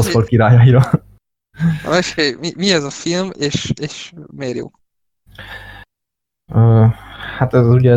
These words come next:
Speaker 1: Netflixes animáció, ha jól tudom, akkor talán spanyol kezekből került ki.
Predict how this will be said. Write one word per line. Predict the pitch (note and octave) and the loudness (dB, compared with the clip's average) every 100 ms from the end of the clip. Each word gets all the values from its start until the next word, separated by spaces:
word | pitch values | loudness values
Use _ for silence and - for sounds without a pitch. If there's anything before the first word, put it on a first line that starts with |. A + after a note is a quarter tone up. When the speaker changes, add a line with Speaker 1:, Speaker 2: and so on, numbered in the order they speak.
| A2+ | 2
Speaker 1:
Netflixes | D3 D#3 - G#2+ - A2+ - - _ | 0 0 -2 -6 -2 -2 -2 -8 _
animáció, | - B2+ A2 G#2 G2+ - B2 A#2+ | 0 4 4 4 0 0 2 2
ha | A#2 | 4
jól | B2+ D3+ G#2 | 4 4 2
tudom, | - A#2+ A2 | 0 0 2
akkor | G#2 - - G#2 - - _ _ | 0 -4 -2 -2 -2 -10 _ _
talán | - A2 G2 | 0 2 0
spanyol | - G2+ G#2+ G#2+ - | 0 0 2 2 -2
kezekből | - A2 A2 A2 A2+ | -4 0 0 2 0
került | G#2+ B2 C#3+ C3 | 2 2 2 0
ki. | - | -4